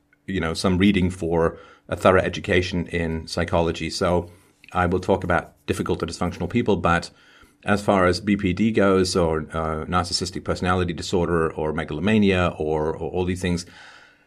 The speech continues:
and plus, of course, the, the terms will change. So that's, that's particularly why I will talk about dysfunctional people, but not in particular use these technical terms, just so you understand. I hope that that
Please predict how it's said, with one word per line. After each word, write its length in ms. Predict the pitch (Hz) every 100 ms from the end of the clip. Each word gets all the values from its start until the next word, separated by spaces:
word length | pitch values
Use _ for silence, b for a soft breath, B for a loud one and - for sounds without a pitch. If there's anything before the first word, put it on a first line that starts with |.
| b _ _ _ _ - -
and 100 | 110
plus, 220 | 160 -
of 80 | -
course, 320 | 95 95 -
the, 140 | -
the 280 | 87 - 90
terms 300 | - 92 87
will 80 | 76
change. 400 | 87 76 - -
So 340 | 101 87 85 -
that's, 380 | 87 - - -
that's 180 | - 87
particularly 500 | 92 87 85 73 73
why 400 | 71 73 73 73 -
I 100 | 80
will 120 | 80
talk 180 | - 90
about 140 | 80
dysfunctional 380 | 78 85 80 -
people, 200 | 85 78
but 160 | 76 80
not 200 | 82 80
in 120 | 76
particular 600 | - 135 - 87 78 80 _ _ _ _ _
use 300 | 87 85 85
these 400 | 80 82 - - _
technical 360 | - 85 80 87
terms, 340 | - 73 - -
just 260 | 101 82 -
so 220 | 78 78 _
you 160 | 80 78
understand. 420 | 73 - 80 80
I 120 | 80
hope 360 | - 170 202 - b b b b b b b b _
that 380 | 90 87 82 82
that 380 | 82 78 76